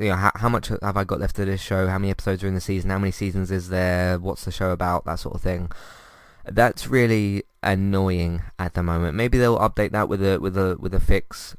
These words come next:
uh, with a, sorry, with a, um, uh, update or whatever. But, uh, yeah, that's, that's something that bugs me a little bit, 'cause I kinda thought, like, okay, that might just be a bit of a basic feature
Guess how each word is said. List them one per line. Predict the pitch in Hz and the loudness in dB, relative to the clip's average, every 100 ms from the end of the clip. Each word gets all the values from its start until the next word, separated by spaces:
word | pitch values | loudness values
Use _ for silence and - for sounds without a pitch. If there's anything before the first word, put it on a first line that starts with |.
| - | 0
uh, | 95 92 - 57 - | 2 2 -2 -10 0
with | 95 87 | 2 4
a, | 90 85 | 0 2
sorry, | 98 92 | 2 2
with | 92 | 4
a, | 92 90 90 | 4 4 4
um, | 87 87 85 80 - - - - - - - - - - - | 2 2 0 -2 -8 -16 -16 -16 -16 -18 -18 -18 -18 -16 -2
uh, | 92 90 87 | 2 2 2
update | 101 101 101 - | 0 4 2 8
or | 98 | 8
whatever. | 95 92 95 - | 8 4 2 2
But, | - 90 - 104 | 0 -2 0 0
uh, | 98 101 95 - - - - | 2 0 -2 -10 -20 -20 -4
yeah, | 107 95 | 2 2
that's, | 104 120 | 2 0
that's | 131 131 | -2 -2
something | 135 117 104 | 0 2 2
that | 98 - | 4 4
bugs | 101 - | 4 4
me | 98 | 2
a | 92 | 2
little | - | 0
bit, | 95 78 | -2 0
'cause | - | 4
I | 113 | 4
kinda | 135 120 | 4 4
thought, | 101 95 101 95 - | 2 4 2 2 2
like, | 95 90 - | 2 2 0
okay, | 95 - 87 85 - - - - - - - - - | -2 2 2 0 -4 -12 -20 -20 -20 -20 -20 -16 -2
that | 98 | 2
might | 101 92 | 2 0
just | - | 2
be | 98 | 2
a | 95 | 4
bit | 98 | 2
of | 92 | 2
a | 90 | 2
basic | 95 - - | 2 2 -2
feature | - 95 101 | -4 -2 -2